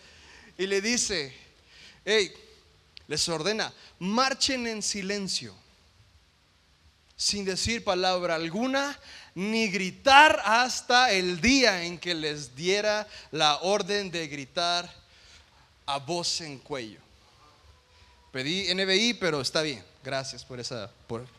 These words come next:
esa versión. Eh, y, y cuando yo les diga, gritan. Pero mientras tanto, di conmigo, "guarda silencio". Vamos a gritar un día y vamos a arrebatar la victoria que se nos entregó,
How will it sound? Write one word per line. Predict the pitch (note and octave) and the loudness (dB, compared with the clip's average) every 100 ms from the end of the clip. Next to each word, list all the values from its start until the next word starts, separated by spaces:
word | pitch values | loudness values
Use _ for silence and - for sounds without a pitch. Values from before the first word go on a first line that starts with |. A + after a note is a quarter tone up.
| - - - - | -20 -20 -14 -2
esa | C3+ | 0
versión. | C3 B2+ C#3+ G#2 - - - | 2 -2 -4 -8 -18 -20 -10
Eh, | C#3 C#3+ - | -6 -6 -6
y, | G3 C#3+ - | -8 -8 -8
y | |
cuando | G3+ G#3+ G#3 | -4 -4 -2
yo | G3 A#3 | 0 0
les | D4 C4+ | 0 0
diga, | D#4 D4 | 2 2
gritan. | A3 G#3+ A3 - B2+ | 2 0 0 -4 -10
Pero | C3+ A3+ | 0 2
mientras | A#3+ C4+ A#3+ B3 A#3 | 4 4 6 4 6
tanto, | - D#4+ F4 F4+ F4+ - - - | 4 4 4 4 4 0 -18 -8
di | F3 | -6
conmigo, | G3 A3 A#3+ C4 B3+ - - | 0 0 2 0 -2 -6 -8
"guarda | B2+ C#3+ C#3+ D3+ | 2 4 4 2
silencio". | - B2+ A#2+ A2 - - - - - - - - - - - D4 - - - - - - - _ | 2 0 -2 -6 -12 -12 -12 -10 -10 -12 -14 -16 -20 -20 -20 -20 -20 -20 -20 -20 -20 -20 -20 _
Vamos | A3 F4+ G4+ G#4 | 6 6 6 10
a | F4 | 10
gritar | C#4+ A#3+ - E4+ D#4+ | 8 8 10 10 10
un | D#4 C#4 | 6 2
día | D#4+ E4 F4 D#4+ | 8 10 10 6
y | |
vamos | A#3 C4+ D4 C#4+ | 0 0 2 4
a | B3+ B3 | 6 6
arrebatar | B3 A#3+ A#3 A3 - D4+ E4+ | 6 4 4 6 8 10 12
la | E4+ E4+ | 12 12
victoria | C4+ F#3 - C#4 D4 D4 | 12 4 2 2 4 2
que | C4 | 0
se | G#3 A3+ | -4 -2
nos | G#3+ G3+ | 0 2
entregó, | A#3 G#3+ G3+ G#3 G3 C4+ E4+ | 2 2 2 0 2 2 2